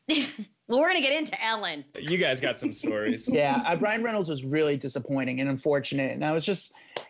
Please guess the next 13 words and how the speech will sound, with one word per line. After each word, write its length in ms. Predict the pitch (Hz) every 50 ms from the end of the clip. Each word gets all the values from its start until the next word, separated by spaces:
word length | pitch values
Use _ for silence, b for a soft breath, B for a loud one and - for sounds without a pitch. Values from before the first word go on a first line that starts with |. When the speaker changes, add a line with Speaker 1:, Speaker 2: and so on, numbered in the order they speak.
| B B
Speaker 3:
you 60 | 208
know, 140 | 196 190 185
I 120 | 170 196
try 260 | 190 - 262 262 285
to 80 | 277 240
be 140 | 175 156 139
cool, 540 | - - - 170 165 165 165 160 165 - -
like, 160 | 165 156 143
and 100 | 170 165
just, 220 | 160 175 190 - -
like, 200 | 190 165 151 - -
I, 220 | - - - -
I'll, 180 | - 226 247 262